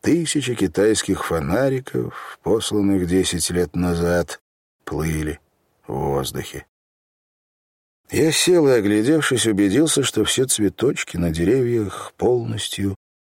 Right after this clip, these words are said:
распустились. Впрочем, так было всегда. Здесь красота длилась вечно. Вечным здесь было все.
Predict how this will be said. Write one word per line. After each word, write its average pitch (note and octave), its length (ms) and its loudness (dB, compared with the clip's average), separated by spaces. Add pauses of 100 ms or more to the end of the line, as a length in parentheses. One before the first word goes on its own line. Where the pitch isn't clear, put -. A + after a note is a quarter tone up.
распустились. - 1080 -6 (680)
Впрочем, E2+ 480 -2
так F2 200 0
было F2 200 2
всегда. F2 460 0 (880)
Здесь E3 380 4
красота D3+ 600 2
длилась C#3+ 680 2
вечно. - 640 -2 (420)
Вечным B2 760 2
здесь G#2+ 340 0
было A2+ 260 2
все. - 340 -6